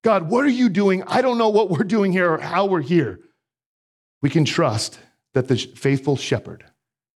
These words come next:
has guided us and placed us in a unique position to show and display that the only thing we can do is look to him to guide, guard, lead, and protect us in it. And maybe you're someone who feels out of control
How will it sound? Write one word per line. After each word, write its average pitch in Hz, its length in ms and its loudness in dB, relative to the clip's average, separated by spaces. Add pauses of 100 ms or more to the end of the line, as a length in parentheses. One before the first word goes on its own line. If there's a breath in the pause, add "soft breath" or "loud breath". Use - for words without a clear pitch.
(300)
has 110 200 -2
guided 123 340 0
us 143 160 -2
and 123 120 -2
placed 98 320 -4
us - 180 -8
in 117 160 -2
a 113 40 2
unique 110 360 0
position 92 520 -4 (400)
to 120 80 -2
show 113 320 0
and 113 100 0
display 90 560 -8 (520)
that 110 120 -4
the 123 220 -2
only 127 360 0
thing 101 240 -6
we 95 100 -4
can 98 180 -8
do 85 240 -8
is 95 200 -10
look 101 220 -8
to 110 80 -8
him 87 320 -20 (560)
to 117 100 -4
guide, 101 460 -2
guard, 98 380 -4
lead, 92 240 -6
and 90 180 -14
protect - 380 -16
us - 320 -20 (100)
in 131 120 -2
it. - 240 -14 (840)
And 147 120 0
maybe 160 240 2
you're 165 160 4
someone 156 380 0
who 143 140 0
feels 151 420 0
out 135 220 0
of 139 100 -4
control 117 580 -4